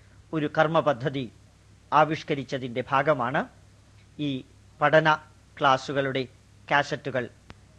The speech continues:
Science, Technology and Environment Department, Government of കേരളയുടെ അനുഗ്രഹത്തോടുകൂടിയും സ്പോൺസർഷിപ്പോടുകൂടിയുമാണ് ഈ കാസറ്റുകൾ Indian Institute of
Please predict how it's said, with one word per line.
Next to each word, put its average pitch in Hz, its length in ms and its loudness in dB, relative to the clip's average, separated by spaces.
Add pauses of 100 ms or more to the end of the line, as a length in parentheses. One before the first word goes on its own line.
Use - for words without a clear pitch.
(1300)
Science, 156 480 -2 (120)
Technology 147 640 -2 (360)
and 139 80 -4 (120)
Environment 143 500 0
Department, 131 560 -4 (600)
Government 156 380 0
of 131 60 -2 (100)
കേരളയുടെ 139 520 0 (680)
അനുഗ്രഹത്തോടുകൂടിയും 165 1040 2 (640)
സ്പോൺസർഷിപ്പോടുകൂടിയുമാണ് 147 1300 0 (640)
ഈ 151 200 -6
കാസറ്റുകൾ 156 520 2 (1300)
Indian 180 260 2
Institute 151 680 -4
of - 200 -2